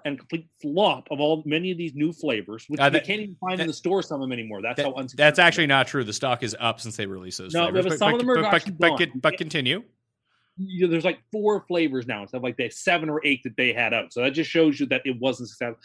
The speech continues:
Speaker 1: Now they're introducing this, and it's in Canada, so it's not just, it's something I have to deal with and encounter and see. This new thing of what they call Co-,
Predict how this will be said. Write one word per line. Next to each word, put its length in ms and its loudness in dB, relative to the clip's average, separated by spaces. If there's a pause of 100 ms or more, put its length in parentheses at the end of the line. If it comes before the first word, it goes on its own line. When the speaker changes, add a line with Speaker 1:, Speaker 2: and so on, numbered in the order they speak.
(240)
Speaker 1:
Now 280 2
they're 160 6
introducing 720 2 (300)
this, 320 2 (120)
and 140 2
it's 100 -2
in 140 2
Canada, 440 -2
so 140 -8
it's 80 -8
not 160 2
just, 200 -4 (100)
it's 180 -6
something 220 0
I 80 2
have 160 -2
to 80 -12
deal 360 2
with 260 2
and 100 -2
encounter 680 -4
and 220 -10
see. 460 -6 (500)
This 200 2
new 300 4
thing 460 0
of 200 2
what 120 0
they 100 2
call 320 2
Co-, 240 -8